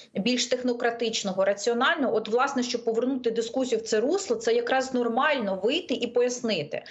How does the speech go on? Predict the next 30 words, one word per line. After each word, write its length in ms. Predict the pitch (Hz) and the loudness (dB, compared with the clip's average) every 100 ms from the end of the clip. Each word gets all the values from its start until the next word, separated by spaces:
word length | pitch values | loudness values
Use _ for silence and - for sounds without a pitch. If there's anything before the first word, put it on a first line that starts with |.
| - - - | -14 -14 -4
Проблема 500 | 262 247 330 392 302 | -2 2 0 2 -2
з 80 | - | 0
комунікацією, 880 | 262 247 247 247 294 403 - 226 | 0 2 2 0 -2 -4 0 0
вона 480 | 214 226 285 277 - - | 2 2 2 2 -2 -2
почалася 680 | 240 254 240 285 285 240 | 0 2 2 2 2 0
не 140 | 220 240 | 2 0
вчора, 540 | 240 - 254 269 247 | 0 0 2 2 2
не 120 | 226 | 0
сьогодні 680 | 226 240 220 233 233 220 220 | 0 0 2 2 2 -2 -2
і 280 | 214 220 214 | 0 0 2
навіть 340 | 214 233 240 | 2 0 0
не 100 | 233 | -2
двадцять 400 | 220 226 233 233 | 0 0 0 0
дев'ятого 480 | 196 208 208 202 196 | 0 0 0 0 -2
січня, 440 | 208 233 226 208 196 | -2 0 0 0 0
коли 220 | 202 202 | 0 0
з'явилася 480 | 196 196 214 220 214 | 0 0 2 0 0
інформація 640 | 190 196 190 196 220 - 190 | -2 -2 0 0 2 0 -2
про 160 | - | -2
те, 140 | 196 202 | 0 0
що 180 | - | 0
Волод-, 360 | 175 180 170 - | 0 -2 -4 0
Валерій 440 | 196 185 196 196 | 2 4 2 0
Залужний 420 | 175 185 226 214 196 | 0 2 2 2 0
відмовився 580 | 214 202 214 175 - | 0 2 2 0 0
добровільно 680 | 165 170 175 180 196 180 165 - - - - | 0 0 0 0 0 0 -2 -4 -14 -14 -4
піти 240 | 208 208 | 0 0
у 80 | 185 | 0
відставку, 760 | 175 - - 254 294 - 196 185 - - - | -2 -2 0 2 0 0 0 0 -12 -4 0
е, 160 | 175 | 2